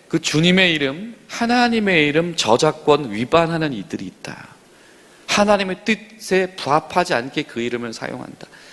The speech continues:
지난 수요 예배에 나오신 분들과 함께 이 십 계명의 이 제삼 계명의 이야기를 잠깐 나눈 적이 있습니다. 그렇죠? "하나님의 이름을, 여호와의 이름을 망령되이 사용하지 말아라. 이렇게 하는 자마다 다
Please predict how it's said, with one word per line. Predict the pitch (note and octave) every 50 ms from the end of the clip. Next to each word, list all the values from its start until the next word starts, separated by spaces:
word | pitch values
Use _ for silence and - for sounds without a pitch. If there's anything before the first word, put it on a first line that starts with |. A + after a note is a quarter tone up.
| - - -
지난 | - - C#3+ D3 D3+
수요 | D3 - - G#3+ A3 G#3+ G3+
예배에 | F#3+ E3+ D3+ D3 C#3
나오신 | B2+ G#2+ G#2 G#2 G#2+ G#2+ - A2 G#2
분들과 | F#2+ F2+ D#2+ D#2 F#2+ F2 - - F#2
함께 | F#2+ F#2 F2+ - - B2+ D#3 F3+ G#3 - - - - - - - - - - - - -
이 | -
십 | - - - -
계명의 | D#3+ D#3 D3 C#3 C3+ B2+ B2 G#2
이 | G2+ G2 F#2+
제삼 | - - G#2 G2+ A2 - - E3 F3 F3+ E3+
계명의 | D#3+ D3+ C#3 C3 B2 A#2 A2+ G#2+ G2 F2+ -
이야기를 | - G2 G2 F#2+ - - G2 G2 F#2+ -
잠깐 | - - - G#2 G#2 - G#2+ G2
나눈 | - - - - F2
적이 | F2 - F2+ F2 -
있습니다. | - - - - - - - -
그렇죠? | - - A2+ - - - D#3 E3+ F#3+ - - - - - - - - - - -
"하나님의 | - - F3 F3+ F#3 F3+ E3+ E3+ E3+ E3 E3 D#3+ D3+ C#3+ C#3+ - -
이름을, | A2 A2 G#2+ A#2 G#2+ G#2+ A#2 A2+ G2+ C#3 F#3+ F#3 - - - - - - - - -
여호와의 | G#2+ A2+ A2+ A#2+ B2+ B2 B2 B2+
이름을 | A#2+ A2 A2+ B2+ D3 - -
망령되이 | - - - A#2+ C3+ D3 D#3 D#3 D#3 D3+ D3+ D3 C3+ C3+ B2+ B2+ B2
사용하지 | - - - C3 B2+ A#2+ B2 A#2 - A#2 A#2
말아라. | G#2 E2+ - - - - - - - - - - - - - - - - - - - - - - - - - - - - - - - - - - - - - - - - - - -
이렇게 | A#2 B2 C3 - B2+
하는 | B2+ C3 C3
자마다 | A#2 A#2 A2+ A2+ A2+ A#2 - D#3+ E3+ D#3
다 | - A2+ A#2+ D3 E3 F#3 F#3